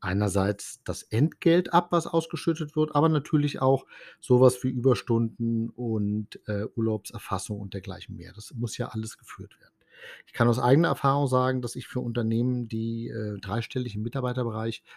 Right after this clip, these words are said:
mal waren, haben wir sowas schon gemacht und das ist eigentlich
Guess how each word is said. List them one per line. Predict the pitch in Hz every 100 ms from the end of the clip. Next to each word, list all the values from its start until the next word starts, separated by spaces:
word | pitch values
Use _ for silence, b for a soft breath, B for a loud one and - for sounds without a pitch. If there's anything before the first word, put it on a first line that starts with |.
| _ -
mal | 107
waren, | 101 104 104
haben | 104
wir | 98
sowas | 98 98
schon | - 104
gemacht | 98 104 -
und | 104 95 B B B B _
das | - 104 -
ist | 107 - -
eigentlich | 98 90 98 - -